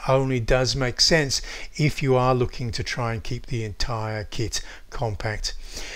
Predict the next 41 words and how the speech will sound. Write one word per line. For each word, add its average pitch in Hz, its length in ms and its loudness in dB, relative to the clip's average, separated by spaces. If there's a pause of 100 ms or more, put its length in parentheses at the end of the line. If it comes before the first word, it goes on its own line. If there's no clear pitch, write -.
(160)
Now 151 120 6
let's 175 180 6
take - 200 4
a 160 40 2
look - 160 4
at - 60 -4
some 147 180 2
of 127 60 0
the 120 100 0
new 120 220 0
features. 110 640 -2
Obviously, 123 720 2
um, 117 260 2 (320)
we 127 140 4
have 127 240 4
seen 135 240 2
this 123 180 0
very, 127 400 6
a 120 220 -2 (200)
very 131 380 4
angle, 127 500 2 (300)
uh, 113 200 0
screen 151 600 4
appear 127 420 2
on 117 140 2
the 120 140 -4
A 120 200 2
seven 117 480 0
S 156 320 4
three 120 220 0
camera, 117 400 -2 (240)
but 135 140 -2
now 131 180 4
it's 131 220 0
also 117 420 2
appeared 110 640 -2
on 107 280 -2
the 110 160 -2
A 107 260 0
seven 101 480 0
C. 131 440 2